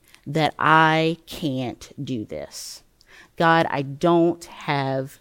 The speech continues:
what it takes in this season to be a functional friend, to be a functional, um, daughter, to be a functional pastor. I just don't have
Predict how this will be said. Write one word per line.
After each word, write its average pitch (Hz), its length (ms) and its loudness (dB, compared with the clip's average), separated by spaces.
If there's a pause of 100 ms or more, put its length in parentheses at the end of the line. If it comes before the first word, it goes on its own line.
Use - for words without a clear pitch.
(120)
what 143 260 -2
it - 140 -8
takes - 640 -12 (180)
in 147 180 2
this 139 140 -2
season 131 680 -8
to - 120 -6
be 151 140 0
a 139 60 0
functional 135 500 -10
friend, 196 580 -6 (640)
to - 160 -2
be 156 500 2
a 135 460 2
functional, 139 1120 -4
um, 143 640 -12 (420)
daughter, 185 600 0 (520)
to 185 120 -2
be 151 240 0
a 139 100 -4
functional 143 680 -6 (280)
pastor. 180 680 -2
I 147 100 -4 (140)
just 190 560 -2
don't 156 260 -6
have 143 480 -6